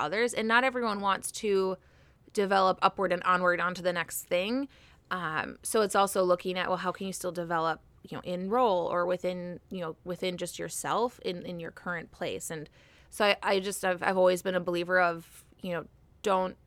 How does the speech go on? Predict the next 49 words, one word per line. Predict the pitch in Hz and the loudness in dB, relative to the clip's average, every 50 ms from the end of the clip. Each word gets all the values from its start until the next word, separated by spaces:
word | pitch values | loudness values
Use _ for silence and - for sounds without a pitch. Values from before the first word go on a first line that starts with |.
| _ - | _ -12
stay | - - - 196 185 180 | -10 -4 0 2 2 2
in | 180 | 2
one | 180 170 170 170 | 0 -4 -4 -6
p-, | - - 175 - - 185 | -8 -10 -12 -8 -6 -2
one | 180 175 175 | -2 -2 -4
place. | - - 175 175 220 294 320 - - - - - - - - - _ - | -4 -4 -2 0 0 0 -2 -4 -6 -6 -8 -12 -20 -20 -20 -20 _ -8
Just | - 208 - - | -4 -4 -4 -2
because | 214 202 208 208 196 185 175 185 | -4 -2 2 2 0 0 0 -6
you | 196 190 190 | -6 -4 0
don't | 175 180 185 185 | 0 0 2 2
have | 180 175 175 | 0 0 0
to | - 185 180 180 - _ - _ - _ - - | 2 2 2 2 0 _ -18 _ -20 _ -6 -6
actually | 165 175 - - 156 | -6 -6 -4 -8 -10
take | - - - 180 - 175 | -10 -8 -10 -8 -8 -8
a | 165 | -6
step | - 185 - - - | -4 -4 -6 -6 -4
forward | - 175 175 175 175 170 | -2 0 0 2 0 0
or | 170 - | -2 -4
ste-, | - - - - - | -4 -6 -6 -8 -8
step | - - - 185 175 - - | -12 -6 -4 -6 -4 -2 -4
up | 175 170 - | -4 -4 -4
the | - 156 | -4 -2
ladder | 147 147 147 170 196 214 208 | 0 0 2 2 2 0 0
doesn't | - 185 175 180 175 165 | -2 -2 -2 -2 -4 -6
mean | 170 165 | -6 -10
you | 165 160 | -10 -10
shouldn't | - 170 156 147 | -10 -12 -12 -10
continuously | - 165 - - 151 143 147 - - - - - - | -12 -14 -12 -10 -10 -10 -10 -12 -12 -12 -10 -10 -10
grow. | - - - - - - - _ _ - - - - _ _ - - | -10 -8 -8 -6 -6 -8 -8 _ _ -20 -20 -20 -20 _ _ -16 -14
Uh, | - - 95 - | -12 -10 -10 -12
so | - - 208 | -8 -8 -8
it's | 190 - | -4 -2
actually, | 180 185 - - 196 - - - - | -2 -2 -2 -4 -6 -6 -6 -6 -6
like, | 175 175 - | -6 -6 -4
professionally, | - - - 240 262 - 240 202 185 | -4 2 4 4 4 4 2 -2 -2
it's | 180 - | -2 -2
been, | 196 180 180 180 - - | -4 -4 -4 -6 -6 -2
uh, | - 185 180 - | 0 0 0 0
interesting | - 202 196 - 190 180 - 190 180 175 | -2 -2 -2 -2 -2 -4 -2 -2 -2 -2
to | 175 | -2
be | 165 175 175 170 | -4 -2 -2 -2
able | 165 165 170 165 | 0 -2 -2 -4
to, | - - 180 175 165 160 165 - _ _ _ _ _ _ _ _ _ _ _ - | -4 -4 -2 0 0 0 -2 -4 _ _ _ _ _ _ _ _ _ _ _ -10
to | - 196 | -8 -8
try | - 190 180 | -4 -2 -2
to | 175 165 | 0 0
help | 165 156 - 147 | 0 -2 -2 -2
others | 151 156 - 180 - | -2 -2 -2 -2 -2
now | 202 196 196 202 214 220 240 247 | 0 0 2 2 2 0 -2 -6